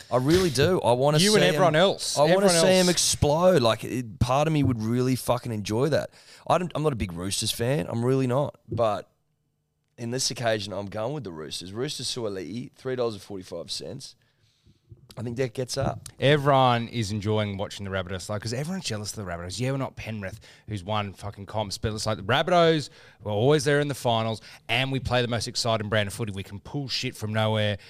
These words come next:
Speaker 2: have big score lines. Yeah, we can get points put on us, but we're a fucking exciting team. So now, we've been like that for ten years,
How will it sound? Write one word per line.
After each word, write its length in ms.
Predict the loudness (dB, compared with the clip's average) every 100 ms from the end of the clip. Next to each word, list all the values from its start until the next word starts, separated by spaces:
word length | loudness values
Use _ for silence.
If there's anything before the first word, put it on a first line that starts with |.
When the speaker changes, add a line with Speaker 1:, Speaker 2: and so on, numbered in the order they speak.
| -18
Speaker 2:
have 300 | -2 -2 0
big 160 | -4 -2
score 340 | -4 -2 0
lines. 260 | 2 0 0
Yeah, 120 | 0
we 60 | 0
can 120 | -4
get 240 | -6 -6
points 240 | -8 -8 -8
put 140 | -8
on 80 | -8
us, 80 | -10
but 100 | -10
we're 60 |
a 40 | -8
fucking 360 | -2 -2 -2
exciting 480 | -8 -6 -4 -4 -6
team. 220 | -10 -10
So 80 | -6
now, 240 | -2 -2 -2 -8 -2
we've 120 | 4
been 180 | 4 4
like 140 | 2
that 160 | 0 -4
for 80 |
ten 280 | -4 -2 -2
years, 440 | -4 -6 -8 -12